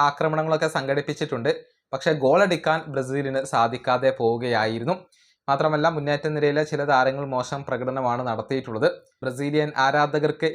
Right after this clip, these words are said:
ഇപ്പോൾ ഏറ്റവും കൂടുതൽ പ്രതീക്ഷകൾ നൽകുന്ന താരം അത് എസ്റ്റവായോ വില്യനാണ്.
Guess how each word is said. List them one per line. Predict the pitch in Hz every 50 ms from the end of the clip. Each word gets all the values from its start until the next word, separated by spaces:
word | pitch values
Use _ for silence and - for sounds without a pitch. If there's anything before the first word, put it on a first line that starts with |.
| 147
ഇപ്പോൾ | - 147 147 147 135
ഏറ്റവും | 131 - - 160 160 160 156 151
കൂടുതൽ | 151 143 143 151 147 147 -
പ്രതീക്ഷകൾ | 135 123 131 151 151 151 - 175 160 160 160 151 151
നൽകുന്ന | 143 143 139 147 147 156 147 156
താരം | 135 135 139 147 135 107 - - _ _ _ _ _ -
അത് | 127 135 139 131
എസ്റ്റവായോ | - - - 143 139 139 139 143 147 147 151 143
വില്യനാണ്. | 139 135 147 143 139 123 120 127 175